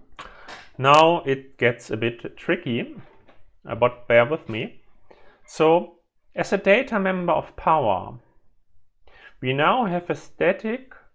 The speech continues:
const integer value which we initialize to some computation here.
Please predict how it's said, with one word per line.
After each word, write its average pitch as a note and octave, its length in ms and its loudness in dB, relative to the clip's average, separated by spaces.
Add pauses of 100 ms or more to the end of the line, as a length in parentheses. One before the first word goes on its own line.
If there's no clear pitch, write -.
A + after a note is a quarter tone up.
(580)
const F3+ 600 4
integer C#3 760 -4
value C3 920 0 (960)
which D#3+ 380 -6
we D3+ 80 -6
initialize C#3+ 1200 -2 (1120)
to C3+ 240 -8
some C#3+ 260 2
computation C#3 1000 0
here. A2 300 -12